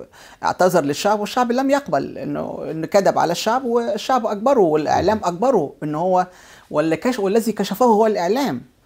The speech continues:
Speaker 2: مم.
Speaker 1: الإعلام هو اللي كشف هذا الرئيس، وإنه كان رئيس
Speaker 2: مم.
Speaker 1: كويس جدا وكان
Speaker 2: مم.
Speaker 1: محبا للأجانب وكان عظيم.
Speaker 2: مم. مم.
Speaker 1: ولكن، آه، الإعلام هو الذي كشفه،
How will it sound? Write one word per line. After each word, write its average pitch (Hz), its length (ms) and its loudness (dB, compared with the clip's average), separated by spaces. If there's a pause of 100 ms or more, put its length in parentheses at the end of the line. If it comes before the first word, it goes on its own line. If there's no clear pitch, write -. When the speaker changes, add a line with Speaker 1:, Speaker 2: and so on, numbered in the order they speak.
Speaker 2:
مم. 87 220 -10
Speaker 1:
الإعلام 170 420 -2
هو 233 180 2
اللي 170 120 -2
كشف 202 360 -4
هذا 165 140 -2
الرئيس، 208 360 -4
وإنه 190 180 -4
كان 180 140 -4
رئيس - 160 -4
Speaker 2:
مم. - 60 -12
Speaker 1:
كويس 233 200 -2
جدا 196 340 -4
وكان 175 420 -2
Speaker 2:
مم. 156 60 -6
Speaker 1:
محبا 190 340 -8
للأجانب 165 880 -2
وكان 160 360 -4
عظيم. 175 540 -2
Speaker 2:
مم. 90 60 -12 (500)
مم. - 60 -10
Speaker 1:
ولكن، 208 560 0 (120)
آه، 151 760 -6
الإعلام 156 360 -2
هو 180 140 0
الذي 156 280 -2
كشفه، 196 520 -2